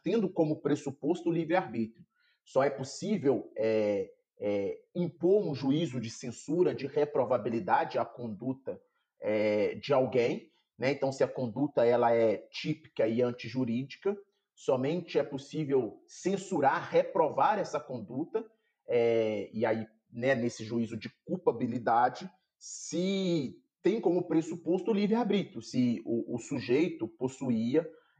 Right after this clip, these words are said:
é, entre aspas, uma possibilidade de escolha.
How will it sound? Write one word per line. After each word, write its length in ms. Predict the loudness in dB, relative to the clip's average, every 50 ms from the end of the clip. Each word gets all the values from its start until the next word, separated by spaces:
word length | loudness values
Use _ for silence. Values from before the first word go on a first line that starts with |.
| _ 2
é, 500 | 2 4 4 4 4 2 0 -2 -6 -14 _ _ _ _
entre 380 | -10 -10 -10 -8 _ -2 2 4
aspas, 320 | 4 4 2 0 -2 -6
uma 200 | -2 -2 -2 -2
possibilidade 1080 | -2 -6 -8 -8 -8 -10 -6 -4 -4 -2 0 4 4 4 4 4 0 -4 -6 -6 -6 -6 _ _ _ _ _ _ _ _
de 140 | -10 -8 -8
escolha. 640 | -8 -8 -10 -2 2 4 4 4 4 2 -2 -2 -4